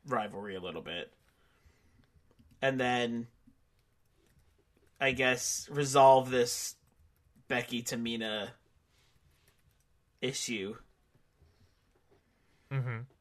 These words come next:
Speaker 1: Okay, so how do we do both of those things?
Speaker 2: And also announce, uh, I, we're, is, are you okay with two back, two separate backstage interviews of Dan Bryan and Nakamura announcing their entrance into the Royal Rumble?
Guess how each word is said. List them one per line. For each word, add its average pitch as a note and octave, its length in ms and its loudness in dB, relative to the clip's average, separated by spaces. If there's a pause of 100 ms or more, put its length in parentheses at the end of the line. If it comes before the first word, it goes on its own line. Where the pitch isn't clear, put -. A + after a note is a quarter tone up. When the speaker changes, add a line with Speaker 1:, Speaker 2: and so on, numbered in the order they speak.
(880)
Speaker 1:
Okay, D#2 220 -10
so F2+ 180 -10
how C3+ 180 2
do C#3+ 100 2
we C#3 100 -2
do A#2+ 180 -6
both G#2+ 280 -8
of F#2 120 -16
those - 200 -8
things? - 520 -18 (1400)
Speaker 2:
And C#3+ 120 0
also C#3 380 0
announce, A2+ 600 -2
uh, A#2 40 -4 (380)
I, B2+ 100 -6 (180)
we're, D#3 260 -2
is, D3+ 160 -2
are D3+ 160 -2
you D3 120 2
okay C#3+ 280 0
with C#3 160 -2
two C#3 240 -2
back, B2+ 260 -2 (240)
two D#3 220 -2
separate C3+ 400 -4
backstage B2 460 -4
interviews A#2+ 500 -6
of G#2 100 -12
Dan A2 300 -2
Bryan A2 300 -4
and G#2 120 -8
Nakamura G#2+ 440 -8
announcing G#2 420 -8
their G2+ 260 -6 (320)
entrance A#2 400 -8
into A2 140 -12
the A2 100 -6
Royal G#2+ 240 -4
Rumble? G#2+ 320 -6